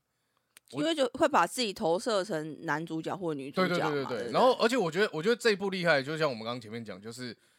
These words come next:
Speaker 1: 他不是说很单纯，只是把一个单纯的初恋的故事拍出来。就像你刚刚讲，他是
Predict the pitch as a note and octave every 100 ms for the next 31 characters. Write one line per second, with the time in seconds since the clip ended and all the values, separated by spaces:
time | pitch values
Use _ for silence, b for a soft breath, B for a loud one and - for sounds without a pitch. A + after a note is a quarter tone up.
0 | b - G#3 G3+ G3+ F#3+ C3+ C3+ F3 C#3+
1 | C3 B2 B2 B2 B2+ _ _ _ - B2
2 | C3+ E3 C#3 G#2+ B2+ B2 F#2+ A#2 - B2
3 | C#3+ A#2+ F#2+ F#2+ F2 E2+ _ - C#3+ C3
4 | C#3+ B2 G#2 _ _ _ _ _ _ _
5 | B2+ - C#3+ A#2 B2+ - G#2 G#2+ G#2 G#2+
6 | D#3+ C3 A#2+ B2+ A#2+ F2+ B2+ D3 C#3+